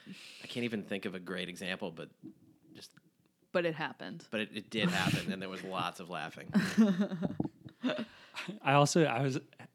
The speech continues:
Speaker 3: one that always pops into my head was also with counselors. Um, <laughs> we were, you know, I don't know h-, what it was like in, in Denmark, Maine, but I imagine there's not a ton of stuff to do outside of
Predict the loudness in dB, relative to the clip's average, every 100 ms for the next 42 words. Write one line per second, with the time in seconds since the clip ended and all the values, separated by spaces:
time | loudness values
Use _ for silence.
0 | _ -4 0 4 6 6 4 2 2 0
1 | -4 -4 -4 -4 -2 -4 -4 -4 4 4
2 | 6 4 4 2 0 2 2 2 2 2
3 | -2 -2 2 4 2 0 -4 -10 -14 -18
4 | -20 0 2 2 0 -16 -2 4 4 4
5 | 4 2 -2 -6 -6 -6 -8 -18 _ _
6 | _ _ -4 0 0 -2 -2 0 0 0
7 | 0 0 -2 -4 -4 -4 -4 -2 -4 -4
8 | -6 -8 -6 -6 -6 -6 -4 -2 2 2
9 | 2 2 2 2 2 0 -4 -2 -2 -2
10 | 0 0 0 -2 2 2 2 0 -2 -2
11 | -2 -4 -4 -6 -10